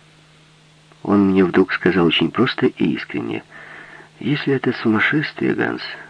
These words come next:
то в нем есть система». Так, вероятнее всего, словами Шекспира ответил бы вам ваш батюшка, если бы он слышал наш разговор. Вы правы. Ваш отец всегда любил выражаться красиво,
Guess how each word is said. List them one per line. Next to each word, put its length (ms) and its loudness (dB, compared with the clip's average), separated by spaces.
то 120 4
в 60 4
нем 180 4
есть 380 -2
система». 540 -6
Так, 260 2
вероятнее 540 4
всего, 200 2
словами 400 0
Шекспира 840 2
ответил 680 2
бы 180 -4
вам 300 -2
ваш 360 0
батюшка, 540 -4
если 260 -2
бы 80 -4
он 140 -2
слышал 360 -2
наш 240 -2
разговор. 460 -4
Вы 120 6
правы. 380 -8
Ваш 280 4
отец 240 2
всегда 320 2
любил 340 6
выражаться 460 -2
красиво, 460 -6